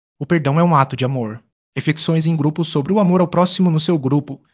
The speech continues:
você pode discutir como aplicar Mateus cinco quarenta e cinco em situações cotidianas. Aqui estão algumas perguntas para guiar a conversa. Um. Quem é seu próximo? Pense em pessoas que você pode ter ignorado. Dois.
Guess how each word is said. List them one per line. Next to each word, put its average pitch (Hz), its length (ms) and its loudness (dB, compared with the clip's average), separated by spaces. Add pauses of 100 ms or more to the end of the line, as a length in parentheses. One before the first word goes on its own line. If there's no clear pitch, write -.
(140)
você 190 220 2
pode 190 240 0
discutir 190 480 -2
como 202 220 0
aplicar 190 400 2
Mateus 185 420 2
cinco 185 260 0
quarenta 180 380 2
e 170 60 0
cinco 160 240 -2
em 185 40 0
situações 185 640 0
cotidianas. 160 960 0 (300)
Aqui 175 200 -2
estão 220 260 2
algumas 135 380 0
perguntas 156 520 0
para 175 220 2
guiar 160 240 4
a 160 80 2
conversa. 151 640 0 (100)
Um. 120 220 -8 (320)
Quem 269 160 0
é 240 60 4
seu 202 180 0
próximo? 156 560 -2 (320)
Pense 185 240 4
em 185 60 6
pessoas 160 480 2
que - 80 -4
você 156 240 2
pode 185 240 4
ter 151 180 2
ignorado. 120 600 -2 (360)
Dois. 143 460 4